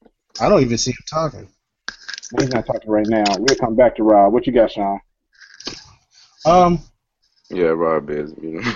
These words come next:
Speaker 3: <laughs>
Speaker 1: I, I think that, um, I think guys should still play next week. Uh, one, because,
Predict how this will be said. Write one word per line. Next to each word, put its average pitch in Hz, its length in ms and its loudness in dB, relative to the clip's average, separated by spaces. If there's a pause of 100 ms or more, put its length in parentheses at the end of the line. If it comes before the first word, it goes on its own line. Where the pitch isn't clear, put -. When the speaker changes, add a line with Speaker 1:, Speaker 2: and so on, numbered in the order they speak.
Speaker 3:
<laughs> - 180 -10
Speaker 1:
I, 147 100 2 (720)
I 156 120 0
think 202 320 -8
that, 151 280 -8
um, 139 340 2 (880)
I 143 100 -4
think 190 500 -2
guys 160 480 6
should 135 260 -4
still 156 400 2 (200)
play 143 260 -8
next 135 300 -10
week. 131 100 -12 (1160)
Uh, 117 320 -6 (720)
one, 151 520 2
because, 135 500 -2